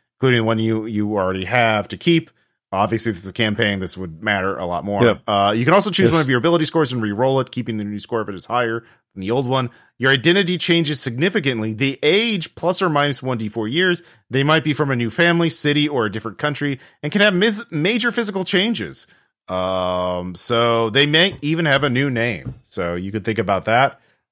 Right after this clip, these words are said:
Speaker 1: Um, and we, we could deal with that later. Uh, but going back to V for your last character.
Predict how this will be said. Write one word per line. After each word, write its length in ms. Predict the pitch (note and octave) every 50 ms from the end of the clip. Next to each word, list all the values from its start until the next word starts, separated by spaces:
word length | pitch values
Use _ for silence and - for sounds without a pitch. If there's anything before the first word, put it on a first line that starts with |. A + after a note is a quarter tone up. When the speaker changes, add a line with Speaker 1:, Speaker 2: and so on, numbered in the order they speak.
| _ _
Speaker 1:
Um, 800 | - F#2+ F#2+ F#2+ F#2+ F#2+ G2 G2 G2 F#2+ G2 G2 F#2+ G2 G2+ G2+
and 600 | G#2 G2+ G2 G2 G2 G2 F#2+ F#2+ F#2+ F#2+ F#2+ F#2 F#2
we, 140 | G2+ G2
we 120 | F#2+ G2 F#2+
could 140 | - G2+ D#2+
deal 140 | F#2+ F#2+
with 100 | F#2+ F2+
that 200 | - F#2 F2+ -
later. 360 | G2+ G2+ G2 F#2 F#2 F#2 G#2 -
Uh, 160 | G#2 G#2 G#2
but 140 | G2+ C3 B2+
going 140 | E3 E3+ E3
back 160 | E3 D#3+ D#3+
to 80 | - D3
V 320 | A#2 A#2 C#3+ C#3+ C#3 C#3
for 100 | B2+ C3+
your 140 | B2 A2+ A2
last 240 | A2 A#2+ B2 A#2+ -
character. 480 | - B2+ A#2+ A#2 A#2 - C3 D3 D3+